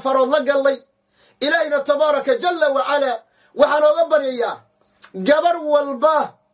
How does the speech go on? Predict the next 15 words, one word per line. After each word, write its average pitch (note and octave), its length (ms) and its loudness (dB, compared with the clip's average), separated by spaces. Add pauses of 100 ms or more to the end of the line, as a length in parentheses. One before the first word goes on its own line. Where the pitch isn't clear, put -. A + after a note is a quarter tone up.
(320)
oo C4+ 180 4
dhaqan D#4+ 480 -2
gelisa C#4 440 0 (160)
hadiga C4+ 480 -2
rasuulka A3+ 480 -2 (540)
sallallahu D4 520 0
alayhi A#3+ 160 -2
wasallam C#4 300 -2 (480)
iyo C4+ 260 2
dhaqankii E4+ 460 -2
Nabi E4+ 240 0
Muhammad D4+ 500 0
alayhi D4+ 200 -2
salatu C#4+ 220 2
wasalaam, D4 400 0